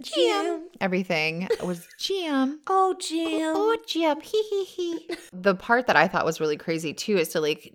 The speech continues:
Speaker 2: Tammy becomes this singer and releases albums, and she starts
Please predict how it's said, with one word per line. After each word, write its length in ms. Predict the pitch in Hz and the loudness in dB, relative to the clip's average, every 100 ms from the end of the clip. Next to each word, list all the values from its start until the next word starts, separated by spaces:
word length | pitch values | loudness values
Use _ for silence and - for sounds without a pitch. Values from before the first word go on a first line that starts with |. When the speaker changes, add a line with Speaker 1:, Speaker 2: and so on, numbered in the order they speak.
| - | -12
Speaker 2:
Tammy 500 | - - 170 196 180 | -8 -2 0 0 0
becomes 640 | 165 165 - - 156 156 - | -2 -6 -6 -2 -2 -4 -6
this 400 | 147 147 143 - - - _ _ _ - | -4 -2 -4 -8 -14 -20 _ _ _ -6
singer 760 | - - 196 165 127 143 185 - | -2 2 2 2 0 0 -2 -4
and 140 | 160 | -2
releases 480 | 170 175 180 - - - | 0 0 0 -2 -2 2
albums, 520 | 143 170 165 131 160 | 4 4 2 -4 -4
and 120 | 160 | -6
she 160 | 160 175 | -4 -4
starts 600 | - 165 165 165 - | -4 -2 -2 -2 -8